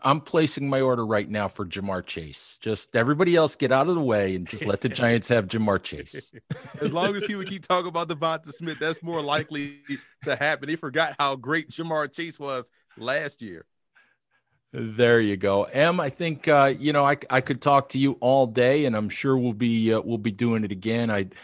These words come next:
Speaker 1: I'd love to, to check in with you every two or three weeks, you know, as we, as we go through the off season leading up to the draft. And, and folks, before I let Em go, I wanna remind you guys that, uh,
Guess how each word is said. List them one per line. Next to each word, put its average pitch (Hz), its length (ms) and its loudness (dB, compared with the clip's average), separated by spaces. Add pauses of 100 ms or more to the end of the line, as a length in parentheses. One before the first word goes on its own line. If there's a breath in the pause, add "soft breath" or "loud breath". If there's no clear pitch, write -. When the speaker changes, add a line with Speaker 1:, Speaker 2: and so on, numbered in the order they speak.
(160 loud breath)
Speaker 1:
I'd 104 200 -2
love 113 240 2
to, 113 180 -2
to - 180 -8
check - 360 0
in 120 160 2
with 113 180 -2
you 110 80 2
every 107 260 0
two 117 200 -2
or 110 80 0
three 113 240 -2
weeks, 110 580 -2
you 113 140 -4
know, 107 100 0
as 104 220 0
we, 104 280 -2 (440 loud breath)
as 120 260 2
we 120 140 0
go 117 240 4
through 123 340 0
the 117 140 2
off 113 240 2
season 117 500 0
leading 117 300 2
up 117 180 -2
to 117 100 -4
the 107 120 -4
draft. 113 560 0 (340 loud breath)
And, 135 320 4
and 135 160 2
folks, 139 320 2 (140)
before 123 340 4
I 123 60 6
let 123 180 4
Em 120 200 2
go, 120 140 4
I 113 60 6
wanna 113 240 2
remind 113 420 0
you 107 80 -4
guys 104 460 2
that, - 340 -4
uh, 107 200 2